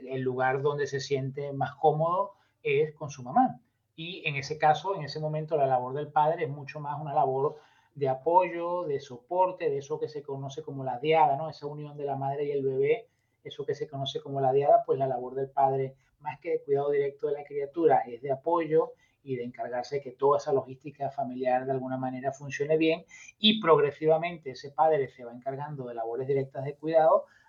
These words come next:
hasta que pasado un tiempo determinado, que puede ser, eh, los nueve meses siguientes al nacimiento, pueden ser dos años, tres años, ya se alcanza una, una igualdad, digamos, con la mujer, ya el hombre ha podido construir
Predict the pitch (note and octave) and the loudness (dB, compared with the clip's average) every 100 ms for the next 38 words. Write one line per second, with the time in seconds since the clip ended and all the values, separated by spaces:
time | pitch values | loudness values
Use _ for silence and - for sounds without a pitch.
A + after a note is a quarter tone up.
0 | _ - - A#2+ - A2+ C#3 B2+ C3+ C3+ | _ -12 -12 -10 -12 -4 4 6 6 2
1 | C#3 C3+ C#3+ C3+ C#3+ C#3 C3+ C3+ C3+ E3 | -4 -2 -2 -2 -2 -2 -2 -6 2 4
2 | E3+ - A#2+ G#2+ _ _ _ - F#3+ E3 | 6 4 -4 -14 _ _ _ 2 4 4
3 | - C#3+ C3+ C3+ - C3+ C3 C#3 B2 C#3+ | 2 -2 -4 -4 -8 -6 -4 -6 -4 -4
4 | C#3 C#3 C#3 C#3 C3+ D3+ C3+ C3 C3+ B2+ | -2 -4 -6 -8 -10 -4 -4 -4 -4 -4
5 | C3+ B2+ C3+ C#3+ D#3 D3+ D3+ D#3 D3+ _ | -4 -6 -6 -4 -4 0 2 2 0 _
6 | _ _ D#3+ D#3+ D3+ - C#3+ C#3 C3+ C3 | _ _ 2 2 0 -6 -4 -2 -4 -6
7 | C#3 - E3 D#3 D3+ C3+ D3 C#3+ E3+ E3+ | -8 0 2 2 0 -8 -8 0 2 2
8 | G3 A#3 - _ _ D3 E3 E3+ E3+ D#3+ | 0 0 -8 _ _ -2 2 4 2 -2
9 | - F3+ F3 - C3 B2 C3 C#3 C#3+ C#3+ | 2 0 0 -6 -8 -6 -10 -10 -10 -12
10 | D3+ D3 D3+ C#3+ C#3 D#3 E3 D3+ D3 D#3 | -12 -10 -4 -2 2 2 2 0 -4 -4
11 | D3 - - C3 B2 B2 - E3+ D#3+ D3+ | -8 -10 -10 -12 -10 -16 -8 -4 0 0
12 | D3 D#3 E3 C3+ B2+ - C#3+ C#3 C#3 C3+ | 4 4 2 -4 -4 -2 -2 0 -2 -10
13 | C#3 C3+ C#3 C#3+ | -6 0 2 0